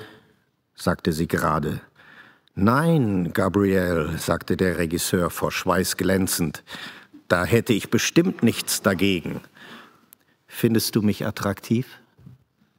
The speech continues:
Der Regisseur begann mit dem Bein unter dem Tisch auf und ab zu wippen. „Es gibt bessere Ausdrücke, um dich zu beschreiben.“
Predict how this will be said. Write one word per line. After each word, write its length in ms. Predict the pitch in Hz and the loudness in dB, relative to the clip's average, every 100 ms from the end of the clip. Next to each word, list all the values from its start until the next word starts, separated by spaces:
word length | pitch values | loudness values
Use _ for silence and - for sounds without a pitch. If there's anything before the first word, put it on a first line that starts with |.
| _ _ _ - | _ _ _ 0
Der 180 | 92 78 | 0 2
Regisseur 500 | 92 90 - 101 98 | 2 2 2 4 4
begann 340 | 87 92 98 | 2 2 4
mit 160 | 98 92 | 2 2
dem 180 | 90 80 | 0 2
Bein 420 | 95 101 101 101 | 2 4 4 4
unter 260 | 110 92 123 | 2 0 0
dem 160 | 82 | -2
Tisch 340 | - 104 - - | 0 0 0 0
auf 260 | 101 - | 0 2
und 160 | 98 87 | -2 2
ab 200 | 85 - | 0 2
zu 240 | - 90 | 0 2
wippen. 380 | 90 - 82 80 - - - - - - - | 0 0 -4 -4 -10 -18 -16 -18 -18 -14 -2
„Es 240 | 104 - | 0 4
gibt 320 | 127 110 - | 2 2 0
bessere 560 | 131 135 - 123 113 101 | 2 4 4 6 4 4
Ausdrücke, 640 | 107 104 - - 101 98 | 2 2 2 2 2 2
um 160 | 98 92 | 2 2
dich 160 | 87 - | 0 0
zu 140 | 90 | -4
beschreiben.“ 640 | 78 - 90 90 80 78 | -2 0 2 2 0 -4